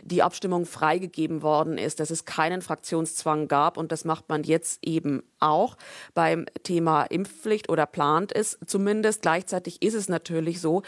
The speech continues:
dass vor allem in der Fraktion der F D P, die ja eben dann auch zur Ampel gehört, es viele gibt, die sagen, diese Impfpflicht, hm, da hadern wir noch ganz schön damit. Aber das ist auch in anderen Fraktionen der Fall.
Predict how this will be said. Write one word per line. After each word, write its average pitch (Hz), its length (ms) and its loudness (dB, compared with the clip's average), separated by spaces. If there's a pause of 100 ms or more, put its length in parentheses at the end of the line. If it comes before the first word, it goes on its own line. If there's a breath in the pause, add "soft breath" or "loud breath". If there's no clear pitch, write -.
(440 loud breath)
dass 170 260 2 (160)
vor - 320 -2
allem 196 500 0 (120)
in 214 240 -2
der 190 160 2
Fraktion 185 560 -4
der 185 200 -2
F 190 160 0
D 196 120 -4
P, 185 260 -10
die 180 180 -6
ja 202 120 2
eben 180 240 0
dann 175 120 0
auch 165 200 -2
zur - 160 -4
Ampel 180 240 -2
gehört, 170 240 -2
es 175 120 -8
viele 190 200 -2
gibt, 185 240 -2
die 180 40 0
sagen, 175 300 0
diese 170 220 -4
Impfpflicht, - 640 -6
hm, 226 240 0
da 170 120 2
hadern 185 300 2
wir 160 80 2
noch 165 160 -2
ganz 156 200 -2
schön 165 180 -2
damit. 165 320 0
Aber 175 120 0
das 175 140 -2
ist 226 120 -4
auch 220 100 0
in 196 100 0
anderen 180 240 0
Fraktionen 160 500 -2
der 165 120 0
Fall. 160 260 0